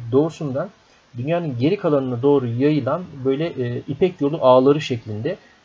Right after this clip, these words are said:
enteresan bir bölgeye geliyor, e, bir, e, döneme geliyor. Ve bu yeni döneme bir türlü sanki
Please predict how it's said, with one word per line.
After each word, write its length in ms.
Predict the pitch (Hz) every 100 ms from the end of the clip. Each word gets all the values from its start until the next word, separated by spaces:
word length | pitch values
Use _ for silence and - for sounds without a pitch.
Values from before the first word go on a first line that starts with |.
| -
enteresan 640 | 147 165 165 165 190 160
bir 60 | 135
bölgeye 360 | 139 135 160
geliyor, 400 | 139 98 98 139 - -
e, 240 | 117 117
bir, 160 | 135 131
e, 180 | 127
döneme 300 | 120 127 156
geliyor. 380 | 139 104 98 143 - _ _ - -
Ve 300 | 160 143 135
bu 240 | 214 247 - - 123
yeni 340 | 123 170 240
döneme 380 | 190 151 135 202 190
bir 80 | 269
türlü 340 | - 226 156
sanki 500 | 208 226 220 160 -